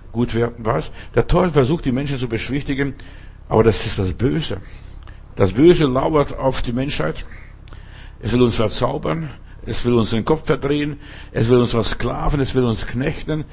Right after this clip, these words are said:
es will uns gefangen nehmen. Das ist, was der Teufel will. Der will, möchte die Menschen kontrollieren auf seine Art und Weise. Satan verführt die Welt. Und jetzt pass auf, wie er verführt. Er verführt sie nicht durch Sünde. Seid nicht so dumm und glaubt nicht dem Teufel,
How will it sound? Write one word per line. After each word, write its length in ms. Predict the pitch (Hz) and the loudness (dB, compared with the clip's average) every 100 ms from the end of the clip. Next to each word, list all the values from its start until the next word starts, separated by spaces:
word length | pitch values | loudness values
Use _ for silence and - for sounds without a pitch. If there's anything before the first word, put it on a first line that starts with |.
| - - - | -14 -14 -4
es 160 | 113 | 2
will 80 | 127 | 2
uns 140 | 123 | 2
gefangen 480 | 117 107 131 156 151 | 2 0 0 0 0
nehmen. 460 | 151 151 156 143 110 - | 2 2 -2 -6 -10 -2
Das 260 | 160 - | -2 0
ist, 200 | 151 135 | -2 0
was 100 | 135 | 0
der 140 | 131 123 | 0 0
Teufel 300 | 135 127 120 | 0 0 0
will. 100 | 151 | 0
Der 180 | 143 123 | 2 4
will, 140 | 127 - - | 2 0 -2
möchte 240 | 131 120 | 0 2
die 80 | 120 | 0
Menschen 280 | 123 131 - | 0 -2 0
kontrollieren 560 | 127 120 120 127 143 | 0 2 0 2 2
auf 160 | 131 98 | 0 0
seine 280 | 127 127 117 | 2 2 2
Art 180 | 123 | 0
und 160 | 120 110 | -2 -4
Weise. 380 | 123 131 143 139 - - - - - - - - - - - | -4 -2 -4 -6 -10 -18 -16 -14 -14 -16 -14 -12 -8 -8 -4
Satan 340 | - 151 160 156 | 0 2 2 4
verführt 500 | 147 - 143 147 151 | 4 4 0 0 0
die 120 | 110 | 0
Welt. 200 | 123 104 | 0 -2
Und 100 | 104 | -2
jetzt 160 | - | -2
pass 140 | - - | -2 -4
auf, 140 | 170 | -2
wie 60 | 156 | -2
er 180 | 120 107 | -2 -2
verführt. 300 | 95 107 104 | -4 -4 -2
Er 80 | |
verführt 320 | 101 98 110 - | -2 0 0 0
sie 140 | 104 | -2
nicht 440 | 110 139 170 - | -2 -2 -4 -2
durch 240 | 165 156 117 | 0 0 0
Sünde. 400 | 90 123 117 98 - - - | 0 0 0 -2 -2 -8 -4
Seid 240 | - 110 | -2 0
nicht 180 | 135 143 | 0 2
so 120 | 147 | 2
dumm 220 | 110 131 117 | 4 6 6
und 140 | 104 | 2
glaubt 220 | 107 - | 0 -2
nicht 120 | 139 123 | 0 0
dem 140 | 107 | 2
Teufel, 360 | 104 98 95 | 2 2 0